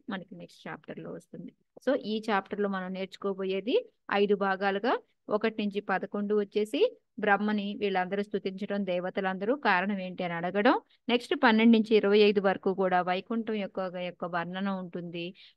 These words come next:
తర్వాత ఇరవై మూడు, ఇరవై ఐదు శ్లోకాల్లో వచ్చేసి ఎవరు వస్తారు, ఎవరు రారు అనేది ఉంటుంది. ఇరవై ఆరు నుంచి ముప్పై ఆరు శ్లోకాల వరకు కూడా కుమార్-, సనత్ కుమారులు వెళ్ళడం, అక్కడ జయ విజయలు ఆపడం, దానికి కోపం రావడం, వాళ్ళు శపించడం, ఆ శపించిన తర్వాత మళ్ళీ జయ విజయాలు వాళ్ళని,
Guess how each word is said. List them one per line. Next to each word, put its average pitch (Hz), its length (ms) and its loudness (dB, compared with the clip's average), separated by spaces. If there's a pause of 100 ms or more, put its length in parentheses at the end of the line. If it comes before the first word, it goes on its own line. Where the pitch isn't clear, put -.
తర్వాత 208 380 0
ఇరవై 214 400 2
మూడు, 208 360 -2
ఇరవై 196 320 0
ఐదు 190 280 -4
శ్లోకాల్లో 190 560 -2
వచ్చేసి 190 360 -8
ఎవరు 180 260 -4
వస్తారు, 185 460 -4
ఎవరు 180 260 -6
రారు 180 400 -2
అనేది 185 340 -4
ఉంటుంది. 165 520 -10 (260)
ఇరవై 233 340 10
ఆరు 202 240 10
నుంచి 208 200 2
ముప్పై 208 380 0
ఆరు 196 240 2
శ్లోకాల 202 480 -4
వరకు 185 340 -8
కూడా 180 300 -8
కుమార్-, 185 720 -10
సనత్ 190 340 -8
కుమారులు 185 420 -6
వెళ్ళడం, 185 500 -6 (320)
అక్కడ 185 420 -4
జయ 185 280 -4
విజయలు 185 380 -6
ఆపడం, 185 460 -4
దానికి 175 320 -8
కోపం 185 360 -8
రావడం, 185 380 -6
వాళ్ళు 170 200 -8
శపించడం, 196 640 -8
ఆ 180 140 -8
శపించిన 208 500 -6
తర్వాత 190 220 -8
మళ్ళీ 185 320 -4
జయ 196 280 -4
విజయాలు 180 440 -6
వాళ్ళని, 180 440 -6